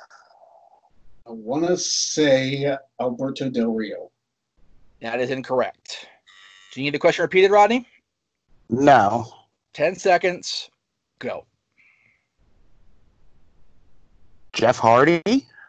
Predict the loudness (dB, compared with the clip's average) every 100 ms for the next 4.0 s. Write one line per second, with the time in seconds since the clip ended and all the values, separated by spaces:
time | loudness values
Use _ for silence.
0 | _ _ _ 0 0 2 2 2 2 -4
1 | -6 -8 -8 -8 -12 -18 -6 -2 -2 0
2 | 0 -2 -2 -4 0 2 2 2 -2 -10
3 | -12 -4 -2 0 0 0 0 -6 -18 -20